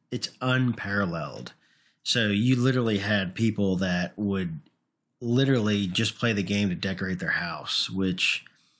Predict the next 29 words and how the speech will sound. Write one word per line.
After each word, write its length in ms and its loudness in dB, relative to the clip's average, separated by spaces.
I 180 2
know 520 4
tons 340 0
of 80 0
people 260 0
love 260 2
it. 200 0
I 180 0
was 540 0
exceptionally 880 0
bad 520 -2
at 160 2
it. 340 -2
Um, 540 2
I 320 -4
was 480 0
extremely 560 2
disorganized. 920 0
It, 180 -12
it 160 -6
was 180 0
a 60 -6
train 360 2
wreck, 320 0
but 80 0
I 60 2
loved 360 2
it. 280 -8
Um, 320 0